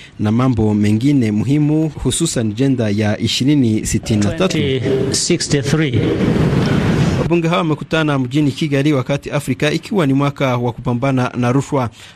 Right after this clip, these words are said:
Speaker 1: Hapa baadhi ya wabunge wakaomba nchi za Afrika kuiga mfano wa Rais wa Tanzania John Pombe Magufuli na Rais wa Rwanda Paul Kagame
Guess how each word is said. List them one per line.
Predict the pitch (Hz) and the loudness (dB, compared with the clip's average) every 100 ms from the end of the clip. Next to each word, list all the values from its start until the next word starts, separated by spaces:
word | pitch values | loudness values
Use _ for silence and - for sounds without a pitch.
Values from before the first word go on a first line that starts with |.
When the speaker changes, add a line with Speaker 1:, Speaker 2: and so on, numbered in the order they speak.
| - | -12
Speaker 1:
Hapa | - 123 - 135 143 | -4 -2 0 0 0
baadhi | 113 127 127 | 0 0 0
ya | 120 | 0
wabunge | 113 139 139 151 | 0 0 0 0
wakaomba | 135 127 156 170 139 | 0 -2 -4 -2 -2
nchi | 190 180 | -4 -4
za | 139 165 | -2 -4
Afrika | - 120 175 180 - | -4 -4 -4 -4 -10
kuiga | - 214 175 | -2 0 2
mfano | 151 - 151 143 123 | 0 0 0 0 0
wa | 117 113 - - | 0 -2 -4 -6
Rais | 127 139 143 127 117 107 | -2 0 0 2 0 0
wa | 113 | -2
Tanzania | 156 160 139 123 127 127 | -2 -2 0 0 0 0
John | 127 113 | -2 -2
Pombe | - 123 113 | -2 -2 0
Magufuli | 123 139 - 143 151 185 - - | -2 -2 -2 2 2 0 -6 -4
na | 110 | 0
Rais | 113 135 - | 2 2 2
wa | 120 | 0
Rwanda | 120 131 123 117 113 113 | 0 0 0 0 0 -2
Paul | 131 113 | -2 -2
Kagame | - 117 147 160 180 | -2 -2 -2 0 0